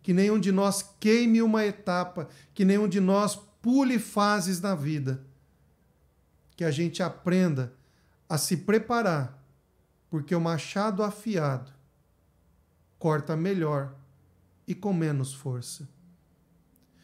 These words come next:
Deus, eu abençoo a vida de cada pessoa, cada família, cada localidade que está aqui representada.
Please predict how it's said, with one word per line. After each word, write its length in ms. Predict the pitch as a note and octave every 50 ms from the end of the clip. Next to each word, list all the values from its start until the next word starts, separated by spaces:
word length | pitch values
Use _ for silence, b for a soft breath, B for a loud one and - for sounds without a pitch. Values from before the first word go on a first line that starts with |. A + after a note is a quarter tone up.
| b b b b b
Deus, 320 | D3 E3 G3 G3 F#3+ D#3
eu 140 | F#3+ F#3+ G3+
abençoo 600 | G3+ E3+ F#3 G3+ G3 - - - - G3+ G3+ G3
a 60 | F#3+
vida 240 | D#3 F3+ F#3+ E3 F#3
de 140 | D3+ E3 E3+
cada 340 | - - G3+ G#3 F#3+ G3 F#3+
pessoa, 680 | F#3+ G3 F#3 E3+ F3+ - - G3+ G3+ G3 F#3 F3+ F#3
cada 300 | - G3 F#3+ F3 F#3+ E3
família, 800 | - - F#3 E3+ D#3 D#3+ F3 F#3+ G3+ G3+ G3 G3+ G3 F#3+ - B B B B B B B
cada 280 | - A3 A3 F#3+ G#3+
localidade 920 | G3+ G3+ A#3 B3 A#3+ - A#3 A3+ A3 A3 F3+ D3 F#3 F#3 F#3+ F#3+ E3+ F3+ F3+
que 120 | - G3
está 280 | F3+ F3+ - - G3 F#3
aqui 240 | F3+ F#3 - G3+ F#3+
representada. 920 | E3 F#3 F3+ F#3 F3+ F3+ E3 F3 F3+ E3+ - - C#3+ C3 B2+ B2+ B2